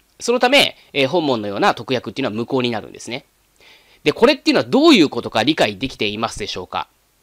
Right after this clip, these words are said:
このルールっていうのは理解をすれば当たり前のことを言っているってことに気づくんですね。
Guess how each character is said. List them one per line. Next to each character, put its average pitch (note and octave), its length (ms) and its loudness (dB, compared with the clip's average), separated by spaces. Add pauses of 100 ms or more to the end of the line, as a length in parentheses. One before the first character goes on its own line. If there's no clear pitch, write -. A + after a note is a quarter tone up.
(180)
こ - 140 0
の C4+ 100 4
ル D#4+ 100 6
ー D4+ 60 6
ル E3+ 80 2
っ - 40 -4
て - 120 -4
い B2 40 2
う - 20 -2
の A#2 40 -2
は A#2 60 2
理 G3+ 80 -2
解 G#3+ 240 4
を A2 40 -6
す - 120 -10
れ A2+ 100 -2
ば - 120 4
当 A#2 80 0
た D3 80 0
り D3 100 0
前 C#3+ 160 0
の C3 80 -4
こ D#3+ 80 -10
と E3 100 -2
を - 40 -2
言 G#2+ 160 -6
っ G#2 40 -14
て - 240 -4
い B2 120 2
る B2+ 140 -2
っ B2 40 -6
て - 140 -10
こ A2 80 -8
と G2+ 80 -14
に G2 80 -14
気 C3 140 -6
づ C#3 200 -6
く A2+ 140 -8
ん E2+ 120 -12
で - 120 -14
す - 100 -14
ね。 B2 240 -4